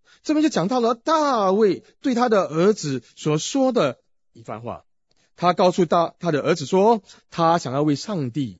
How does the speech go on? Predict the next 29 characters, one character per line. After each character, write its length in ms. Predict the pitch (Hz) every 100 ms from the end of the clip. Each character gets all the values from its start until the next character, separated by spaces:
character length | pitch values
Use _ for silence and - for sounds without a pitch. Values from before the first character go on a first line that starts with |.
| _
建 220 | - 113
殿。 300 | 101 175 - _ _ _ _ _ _ _ _ _ _
可 160 | -
是 140 | 147 208
呢， 160 | 196
上 340 | 196 277 262 156
帝 300 | 165 123 85 _
清 180 | - 131
楚 140 | 123 95
告 160 | 131
诉 100 | 127
他 140 | 127 123
说， 360 | 127 120 127 - _ _ _ _ _
大 160 | 151 135
卫 180 | 135 110
将 280 | - 135
不 120 | 139 101
会 140 | 107
建 180 | 104 95
殿， 160 | 95
而 80 | 98
是 80 | 131
他 160 | - 202
的 120 | 147
儿 340 | - 135 262
子 200 | 330 143
会 140 | 107 113
建 180 | 120
殿。 220 | 107 107